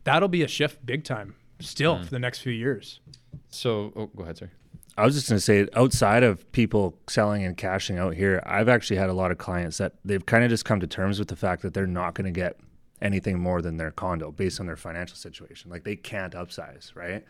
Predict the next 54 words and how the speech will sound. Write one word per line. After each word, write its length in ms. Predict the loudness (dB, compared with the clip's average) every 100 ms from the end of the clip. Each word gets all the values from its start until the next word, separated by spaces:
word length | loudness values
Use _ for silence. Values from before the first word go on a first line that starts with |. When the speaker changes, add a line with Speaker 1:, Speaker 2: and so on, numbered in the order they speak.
| -10
Speaker 1:
Yeah. 220 | -8 -6
Speaker 3:
And 140 | -6 0
they 100 | 0
don't 220 | 0 -2
want 220 | -6 -6
that 180 | -8 -10
for 120 | -10
their 160 | -10 -10
kids 280 | -10 -10 -12
forever. 520 | -14 -8 -8 -10 -20 -20 -14 -8
And 120 | -4
they've 140 | -2
made 140 | 0 0
a 60 | -2
decision 460 | -4 -4 -4 -4
that 140 | -8 -4
they're 140 | -4
gonna 200 | -4 -8
sell 300 | -8 -6 -4
here, 340 | -4 -4 -4 -6 -18 -10
cash 320 | -6 -4 -2
out 100 | -4
what 180 | -4 -6
they 100 | -10
have, 320 | -6 -2 -2 -2
and 100 | -6
they're 100 | -6
going 240 | -6 -8
and 100 | -10
financing 460 | -8 -6 -6 -8 -10
properties 400 | -12 -12 -10 -8
out 140 | -8
there. 120 | -6
And 80 | -4
they're 100 | -2
just 200 | -2 -2
making 220 | -4 -4 -8
that 140 | -6
move 260 | -4 -4 -4
because 300 | -8 -8 -6
they're 120 | -6
like, 220 | -6 -8
"This 160 | -10 -8
is 120 | -8
not 160 | -8 -10
a 20 |
forever 560 | -12 -8 -6 -4 -6 -10 -20 _ -8
financial 340 | -6 -4 -6
situation 480 | -8 -8 -8 -10 -12
that 80 | -12
we 80 | -14
can 100 | -14
maintain," 420 | -14 -14 -16 -16 -16 -8
right? 240 | -6